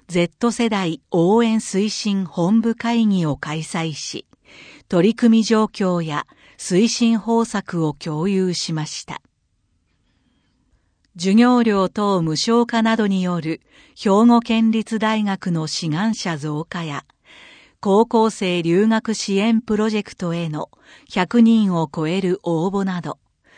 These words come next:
若い力が兵庫を新たなステージへ導こうとしています。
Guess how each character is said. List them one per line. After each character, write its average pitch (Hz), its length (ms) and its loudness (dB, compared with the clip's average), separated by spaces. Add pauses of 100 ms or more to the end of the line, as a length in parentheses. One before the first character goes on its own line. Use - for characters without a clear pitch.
(420)
若 196 320 2
い 208 160 2
力 190 440 -6
が 160 220 -6 (340)
兵 - 140 -2 (200)
庫 185 220 2
を 165 140 -4
新 233 240 0
た 220 140 -4
な 180 160 0
ス - 140 -14
テ 208 240 -2
ー - 40 -2
ジ 170 260 -8
へ 156 180 -8 (140)
導 214 440 -2
こ 220 200 0
う 202 60 -4
と 165 140 -6
し - 140 -6
て 170 140 -8
い 151 160 -8
ま 180 140 -12
す。 - 200 -18